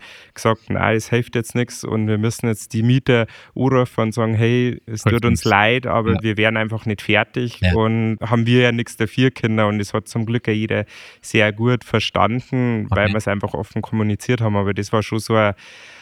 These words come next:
Speaker 1: harter Moment, wo wir einfach das eingestehen haben müssen, dass die
Speaker 2: Nicht
Speaker 1: Pläne
Speaker 2: fertig
Speaker 1: nicht so
Speaker 2: wird.
Speaker 1: laufen.
Speaker 2: Mhm.
Speaker 1: Und ja.
Speaker 2: Okay. Darf ich mal total indiskret fragen, was kostet sowas?
Speaker 1: Ja,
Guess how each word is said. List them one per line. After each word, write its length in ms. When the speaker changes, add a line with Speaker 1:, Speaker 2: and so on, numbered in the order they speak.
Speaker 1:
harter 360
Moment, 540
wo 100
wir 140
einfach 340
das 460
eingestehen 540
haben 100
müssen, 300
dass 440
die 80
Speaker 2:
Nicht 140
Speaker 1:
Pläne 260
Speaker 2:
fertig 140
Speaker 1:
nicht 120
so 60
Speaker 2:
wird. 60
Speaker 1:
laufen. 560
Speaker 2:
Mhm. 60
Speaker 1:
Und 720
ja. 260
Speaker 2:
Okay. 320
Darf 140
ich 60
mal 140
total 520
indiskret 720
fragen, 340
was 240
kostet 420
sowas? 460
Speaker 1:
Ja, 340